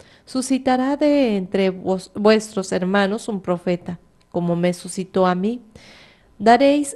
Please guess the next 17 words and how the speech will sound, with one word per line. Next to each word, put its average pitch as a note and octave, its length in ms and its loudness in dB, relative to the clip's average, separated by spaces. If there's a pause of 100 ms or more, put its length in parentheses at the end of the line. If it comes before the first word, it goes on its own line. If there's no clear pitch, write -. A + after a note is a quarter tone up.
oído G#3+ 540 2
a A3 140 -6
cuanto F3+ 640 0
os F#3+ 300 -2
dijere. F3+ 640 -4 (760)
Todo G#3 260 4
aquel A#3 400 2
que F#3 120 0
no F3+ 140 0
escuchare G3+ 800 -2 (300)
a G#3 180 2
este G3+ 300 -2
profeta B3+ 560 -2
será G3 260 0
exterminado F#3+ 960 -2
del F3 160 -4
pueblo". F3 480 -2